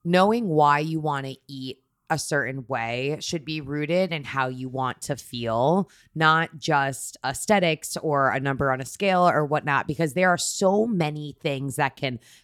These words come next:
come up. Life happens, events happen, uh, and you might not see,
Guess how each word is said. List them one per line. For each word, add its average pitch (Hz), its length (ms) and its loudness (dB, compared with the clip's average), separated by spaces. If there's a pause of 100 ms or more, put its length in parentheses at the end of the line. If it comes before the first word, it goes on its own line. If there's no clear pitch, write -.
come 180 340 0
up. 127 440 0
Life 170 420 2 (140)
happens, 123 680 -8
events 170 480 0
happen, 123 640 -4 (320)
uh, 123 440 0 (120)
and 151 400 0 (360)
you 190 280 -2
might 190 320 0
not 170 300 2
see, 151 600 -4